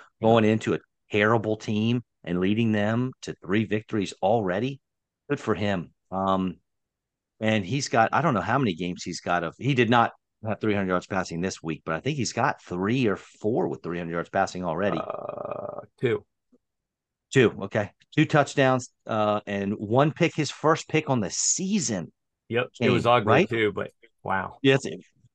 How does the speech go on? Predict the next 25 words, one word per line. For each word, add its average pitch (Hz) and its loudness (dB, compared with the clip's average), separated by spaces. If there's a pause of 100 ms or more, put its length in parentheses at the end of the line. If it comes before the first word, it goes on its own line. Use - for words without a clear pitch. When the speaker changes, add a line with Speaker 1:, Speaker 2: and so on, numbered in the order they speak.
Speaker 1:
don't 254 -8
know 202 2
Speaker 2:
I 214 8
Speaker 1:
if 214 8
Speaker 2:
mean, 220 8
Speaker 1:
you - -2
Speaker 2:
come 233 4
Speaker 1:
saw 113 8
Speaker 2:
on. 107 8
Speaker 1:
it, 98 2
but 113 0
it 139 6
was 110 2
ugly. 107 2
<laughs> - -6
Speaker 2:
Yeah, 123 -2
it 117 4
wasn't 107 4
pretty, - -16
for 104 0
sure. - -8 (400)
But 147 4 (440)
he 147 -4
still 139 0
got 120 0